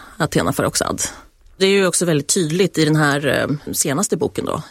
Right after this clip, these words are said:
I rörelse. Det finns ju liksom flera sätt att se på den titeln. Det viktiga är liksom att i stort sett alla, ja, men boken består av enskilda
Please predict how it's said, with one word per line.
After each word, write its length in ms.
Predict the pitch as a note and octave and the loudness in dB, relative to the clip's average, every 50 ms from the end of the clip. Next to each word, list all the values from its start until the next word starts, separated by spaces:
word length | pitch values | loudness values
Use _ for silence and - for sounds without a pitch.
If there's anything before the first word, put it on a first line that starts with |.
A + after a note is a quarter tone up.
| - - | -2 0
I 380 | D#3+ D3 C#3 C#3 C3 A#2 C3+ | 2 2 2 2 0 0 0
rörelse. 600 | C3+ F3 E3 C#3+ C3+ D3+ F3 F3+ - - - - - - _ _ - - - - - - - - - - | 2 2 2 2 0 0 0 0 0 -2 -2 -4 -8 -12 _ _ -20 -20 -20 -20 -20 -20 -20 -20 -16 -6
Det 80 | - D#3 | -4 0
finns 260 | - E3+ D#3+ D#3 - | 2 2 2 2 2
ju 40 | D3+ | 0
liksom 180 | D3 - D#3 | 0 0 0
flera 320 | D3+ - - D#3+ D3 D3 D3+ | -2 0 2 2 2 2 2
sätt 340 | - - E3+ D3+ - - D3 | 0 0 -2 -4 -4 -2 0
att 60 | D3 | 0
se 300 | - - F#3 F3+ F3 D#3+ | 2 2 4 4 2 2
på 140 | - - D#3+ | 2 2 0
den 220 | C#3 B2 A#2 C3+ | 2 2 0 0
titeln. 540 | - F#3+ F#3+ - _ - - - - G#2+ F3 - - - - - - - - - | 0 0 -2 -2 _ -4 -4 -2 -2 -2 -4 -4 -10 -20 -20 -20 -20 -20 -10 0
Det 360 | - F3 E3+ D#3+ D#3+ D#3 D3 - - - | 2 2 4 4 4 2 2 0 -4 -10
viktiga 520 | - - F3 G3+ G3+ - - - - G3 G#3 | -6 -2 0 0 0 0 -4 -4 0 0 2
är 160 | A#3 G3 D3+ | 2 2 2
liksom 300 | D3 D3 - - E3+ D#3 | 2 0 0 0 0 0
att 260 | D3+ C#3+ - - - - - _ - - - - - | -2 -2 -2 -6 -6 -6 -20 _ -20 -20 -20 -18 -12
i 120 | - - - | -4 -2 -2
stort 240 | - - F#3+ F3+ | 0 0 0 0
sett 100 | - E3 - | 0 -2 0
alla, 380 | - A3 G#3 F3+ E3+ F#3+ G3 E3 | 0 0 0 0 0 0 0 0
ja, 60 | G3+ | 0
men 160 | A3 A3+ A3 | 2 2 2
boken 260 | G#3+ A#3 A3 - G#3+ | 0 0 0 0 0
består 200 | G3+ G3 - E3 | 0 2 2 2
av 80 | D#3 - - | 0 2 2
enskilda 720 | G#3 F#3 D3 C3+ D3 - - A#3 G#3 F3+ D#3 D3 A#2+ D#3 | 2 2 2 2 2 2 2 2 2 2 2 2 0 0